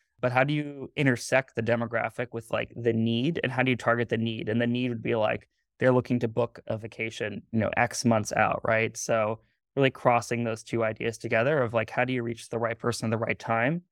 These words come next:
uh, which can be very challenging, obviously, 'cause intent indicators are hard to get to, or understanding how to, like, find what those are.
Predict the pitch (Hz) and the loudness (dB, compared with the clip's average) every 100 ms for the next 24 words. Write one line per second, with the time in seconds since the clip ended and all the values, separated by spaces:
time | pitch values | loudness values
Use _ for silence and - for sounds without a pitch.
0 | _ _ - 113 113 123 120 127 117 110 | _ _ -2 2 4 2 0 0 0 -2
1 | 110 - 104 107 113 113 113 113 - 151 | -2 0 0 0 -6 -8 -4 -4 2 2
2 | 143 120 113 - - 113 113 127 127 - | 4 0 -2 -6 -4 -4 0 0 0 -4
3 | - _ _ - 131 120 117 120 120 135 | -14 _ _ 2 6 6 6 4 6 4
4 | 143 - 113 110 120 117 123 117 - - | 2 0 0 2 0 0 0 -2 -2 -2
5 | 143 151 160 _ - 110 - - - 117 | -4 -4 -12 _ -10 -8 -8 -8 -4 -4
6 | 113 - 113 110 113 107 101 85 - _ | -4 -2 -2 -2 0 0 0 -4 -6 _
7 | - 113 117 117 117 113 120 127 214 | 2 4 4 0 0 2 4 6 4